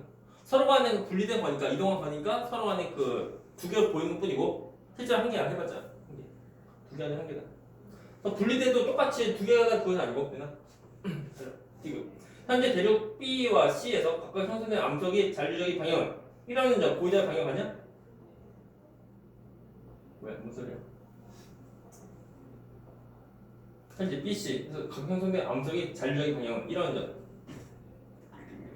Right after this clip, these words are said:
자, 빨리 말해볼까? 현재, 현재 B하고 C에서 그 형성되는, 뭐지? 형성된. 이, 이거 말고.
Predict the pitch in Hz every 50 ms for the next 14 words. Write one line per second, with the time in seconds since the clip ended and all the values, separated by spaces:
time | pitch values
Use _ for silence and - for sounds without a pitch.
0 | - - - - - - - - - - - - - - - - - - - -
1 | - - 165 160 180 175 - 151 160 160 139 135 135 131 123 117 - - - -
2 | - - - - - - - - - - 254 262 254 214 196 185 - 185 - 156
3 | 160 180 - - - - - - - - - - - - - 240 254 262 262 262
4 | - - 240 240 233 214 190 175 165 165 160 160 - - - 247 262 262 262 277
5 | 269 208 180 160 147 110 110 - - - - - - - - - 98 135 190 -
6 | 131 - - - - - - - - - - 185 208 196 185 - - - - -
7 | - - -